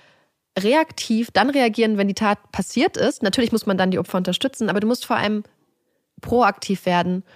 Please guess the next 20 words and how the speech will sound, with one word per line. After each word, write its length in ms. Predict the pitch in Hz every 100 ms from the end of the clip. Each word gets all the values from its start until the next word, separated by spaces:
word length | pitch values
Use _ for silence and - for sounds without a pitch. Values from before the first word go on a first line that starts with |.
| - -
und 180 | 190 185
in 60 |
die 60 | 196
Prävention 720 | - 190 190 - 190 190 196
gehen. 280 | 165 160 160
Und 300 | - 175 175 - _
was 160 | 185 185
die 80 | 202
Prävention 500 | 190 185 - 214 196
angeht, 320 | 185 190 185
hat 240 | 190 -
dieser 220 | 196 196
Verein 420 | 185 185 - 185 185
meiner 260 | 185 196
Meinung 280 | 190 180 180
nach 160 | 180 175
einfach 220 | 165 175
überhaupt 420 | 175 180 208 -
keine 240 | - 165 165
Konzepte. 680 | - 160 - 165 - 190